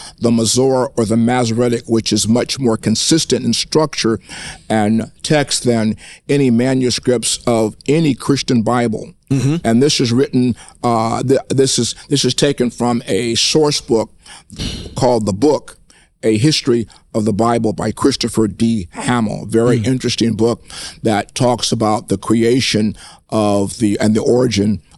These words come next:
Speaker 1: of what is today known as the Bible. So those are the eight points that, uh, we want to speak, we want to speak from. I guess I should have PowerPointed them,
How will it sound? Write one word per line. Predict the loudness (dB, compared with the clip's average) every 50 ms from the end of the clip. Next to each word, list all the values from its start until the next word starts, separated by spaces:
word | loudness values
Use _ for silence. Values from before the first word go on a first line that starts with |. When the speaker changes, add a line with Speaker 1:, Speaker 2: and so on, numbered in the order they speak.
| _ _
Speaker 1:
of | 0 2 2 2 0 -2 -6 -10
what | -2 0 0 0 0 0 -2
is | -2 -2 -2
today | -6 _ -4 0 0 2 2 2 0 0 -4 -2 0
known | 0 2 2 2 2 0 0 0 -2 -4 -6 -12 -20 -20 _ _ _ _
as | 0 0 2 2 0 -2 -4 -4 -4
the | -2
Bible. | 0 0 0 0 0 -2 -4 -6 -8 -10 -10 -4
So | 0 0 2
those | 4 4 2 2 2 0
are |
the | 0 0 0 2 2
eight | 0 0 0 -4
points | -4 -2 0 0 2 0 -2 -2 -4 -6 -6 -6 -6 -10 -14 -20 -20 -20 -20 -20 -20 -20 _ -20 -20 -20 -20 -16 -2
that, | 0 0 2 2 0 -4 -8 -10 -6
uh, | -4 -2 0 0 -2 -2 -2 0
we | 2 2 2
want | 2 2 2 0 -2 -2
to | -2 -2
speak, | 0 -2 -2 0 0 0 0 0 -4 -14 -8 -2
we | 0 2
want | 2 2 2 0 0
to | 0
speak | -2 -4 -2 -2 -2 -2 0
from. | -2 -4 -4 -4 -4 -8 -12 -16 -10 -4
I | -4 0
guess | 0 0 0 0
I | -2
should | -4 -2 -2 -4
have | -4 -2
PowerPointed | -2 -2 0 0 -2 -2 -4 -4 -4 -4 -4 -2
them, | -4 -4 -4